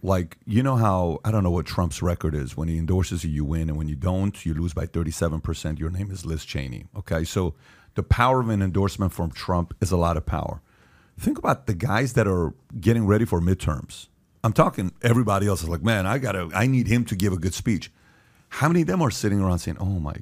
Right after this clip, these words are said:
God, what is gonna be the value of a Joe Biden endorsement today?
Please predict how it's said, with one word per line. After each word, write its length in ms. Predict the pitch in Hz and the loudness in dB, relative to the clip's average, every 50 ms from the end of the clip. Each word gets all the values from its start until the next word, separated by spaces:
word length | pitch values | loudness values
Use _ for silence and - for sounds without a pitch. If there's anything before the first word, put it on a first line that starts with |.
| - | -10
God, 300 | - - 85 85 82 - - | -6 -6 -4 -4 -4 -6 -2
what 200 | - 85 98 110 | -2 0 0 0
is 120 | 120 - | -2 -4
gonna 240 | - - 107 107 104 | -4 -4 -4 -2 -2
be 100 | 101 107 | -2 -2
the 100 | 90 87 | -2 -2
value 460 | 73 69 71 82 82 87 95 98 95 | -4 -2 -2 0 0 0 2 2 0
of 80 | 85 73 | 0 -2
a 60 | 76 | -4
Joe 240 | 71 80 85 85 82 | -2 0 0 0 2
Biden 260 | 82 85 85 82 78 | 0 0 0 0 -2
endorsement 540 | 73 76 78 82 85 90 - - - 71 - | -4 -4 -4 -4 -4 -4 -4 -6 -8 -8 -6
today? 260 | - - 82 85 - | -8 -10 -10 -10 -14